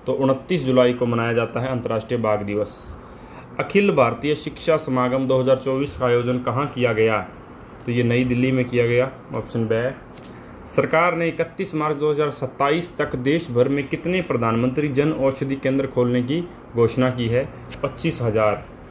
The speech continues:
ऑप्शन बी। हाल ही में किसने अपना पहला व्यापक जलवायु परिवर्तन कानून पारित किया है? तो ये दक्षिण अफ्रीका ने किया है। हाल ही में कौन सरीन विश्व के सबसे बड़े म्यूजिकल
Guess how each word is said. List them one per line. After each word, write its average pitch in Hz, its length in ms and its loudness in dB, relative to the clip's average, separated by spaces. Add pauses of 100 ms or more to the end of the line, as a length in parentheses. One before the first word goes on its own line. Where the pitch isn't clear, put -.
(280)
ऑप्शन 107 320 -8
बी। 101 160 0 (1080)
हाल 143 200 4
ही 165 120 2
में 165 200 0
किसने 180 320 -2
अपना 160 240 0
पहला 127 360 0
व्यापक 127 380 2
जलवायु 123 440 2
परिवर्तन 123 540 0
कानून 127 420 0
पारित 131 360 0 (100)
किया 117 200 0
है? 98 160 -4 (920)
तो 120 60 -4
ये 123 120 4
दक्षिण 127 440 4
अफ्रीका 123 360 0
ने 120 140 2
किया 113 280 -2
है। 120 180 -6 (2000)
हाल 143 200 4
ही 160 140 2
में 156 280 0
कौन 165 260 6
सरीन 151 460 0
विश्व 139 380 2
के 139 240 4
सबसे 139 400 0
बड़े 127 380 2 (120)
म्यूजिकल 135 640 2